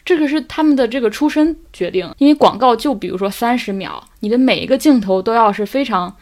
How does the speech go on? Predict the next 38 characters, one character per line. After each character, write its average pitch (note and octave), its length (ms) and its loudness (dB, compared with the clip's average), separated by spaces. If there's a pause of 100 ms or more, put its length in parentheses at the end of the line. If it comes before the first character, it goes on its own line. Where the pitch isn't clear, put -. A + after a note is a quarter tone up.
确 C4+ 260 0
定， B3 300 -2
你 - 20 -8
就 G#3+ 100 -2
要 A#3 140 6
确 A#3+ 180 -2
定 A#3+ 220 -2
说 G#3 160 0
这 C4 160 -2
个 A3+ 80 0
镜 G#3+ 160 -6
头 F#3 220 -4
你 F#3+ 80 -6
要 F#3+ 180 -2
怎 F3+ 100 -12
么 - 120 -12
设 A3 240 -2
计 F#3 120 -10
它。 - 300 -12
我 G#3 140 -4
觉 G#3 60 0
得 A3+ 60 2
这 C#4 80 -2
个 C#4+ 120 2
构 C#4 240 0
图 F#3+ 200 -8
的 A3 140 -2
来 F3+ 260 -2
由 F#3 300 -2
是 G3+ 380 -2 (640)
因 C4 260 0
为 C4+ 240 2
是 C#4 100 -8
广 - 240 -4
告 B3 220 0
来 - 180 -4
由 F#2+ 220 -12
的， - 140 -16